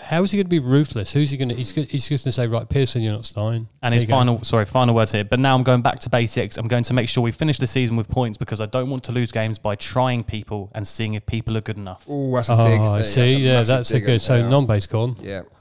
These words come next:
Speaker 3: that's a dig,
Speaker 1: He's
Speaker 3: isn't it?
Speaker 1: gone, isn't he?
Speaker 3: Well, at least we know that one.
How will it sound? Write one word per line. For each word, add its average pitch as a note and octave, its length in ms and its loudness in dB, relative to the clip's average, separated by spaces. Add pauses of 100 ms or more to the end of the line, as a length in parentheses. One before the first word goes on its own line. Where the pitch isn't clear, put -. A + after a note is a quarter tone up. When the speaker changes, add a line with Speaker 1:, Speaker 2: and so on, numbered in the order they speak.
(600)
Speaker 3:
that's - 160 -16
a F#2 40 -16
dig, - 160 -10
Speaker 1:
He's G2+ 140 2
Speaker 3:
isn't G#2 60 -10
it? - 20 -6
Speaker 1:
gone, A2 260 -2
isn't A2 200 -6
he? G#2+ 160 -6 (1120)
Speaker 3:
Well, D#3 280 -4
at D#3+ 60 -6
least D#3 140 -8
we C#3+ 80 -10
know C#3 160 -6
that B2+ 160 -6
one. A#2+ 180 -4